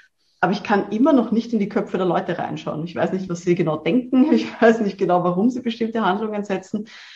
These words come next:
Und das ist auch was, was schön ist. Also sich so ein bisschen, man kann sich so annähern, so ein bisschen so wie konzentrische Kreise um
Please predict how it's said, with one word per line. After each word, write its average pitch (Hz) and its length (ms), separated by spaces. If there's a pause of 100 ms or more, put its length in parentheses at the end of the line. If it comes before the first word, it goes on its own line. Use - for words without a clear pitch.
(160)
Und 196 440
das 196 200
ist - 440
auch 247 260
was, 262 240
was 285 200
schön 302 260
ist. - 280
Also 180 200
sich 220 240
so 214 80
ein 202 100
bisschen, 240 520 (320)
man 180 80
kann 208 140
sich 208 120
so 202 80
annähern, 247 640
so 202 120
ein - 20
bisschen 208 180
so 190 140
wie 202 100
konzentrische 202 720
Kreise 262 760
um 254 380